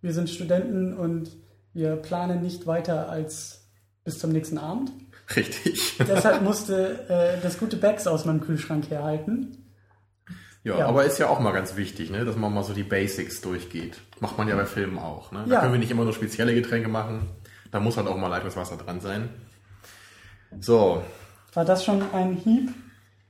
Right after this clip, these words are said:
Speaker 1: gegen das Bier?
Speaker 2: <laughs> Nein, das würde ich natürlich nicht sagen. Ja,
Speaker 1: Dankeschön.
Speaker 2: was denn dein Vorverständnis zu Becks? Hast du's schon mal probiert?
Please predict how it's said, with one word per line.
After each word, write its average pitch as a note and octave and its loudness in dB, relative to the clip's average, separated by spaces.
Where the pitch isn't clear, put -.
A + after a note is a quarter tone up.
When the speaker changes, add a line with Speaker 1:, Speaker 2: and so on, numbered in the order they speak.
Speaker 1:
gegen G3+ 0
das F#3+ -4
Bier? C4+ 2
Speaker 2:
<laughs> B3 -10
Nein, D#2+ -6
das F#2+ -4
würde G2 0
ich F#2+ -4
natürlich F2 -8
nicht E2+ -10
sagen. E2+ -6
Ja, G2 0
Speaker 1:
Dankeschön. - 2
Speaker 2:
was F3 0
denn F#3+ 4
dein D#3+ 4
Vorverständnis B2 0
zu F2 -4
Becks? E2+ -4
Hast D#3 2
du's E3+ -2
schon D#3 0
mal D3+ 6
probiert? G#2+ 0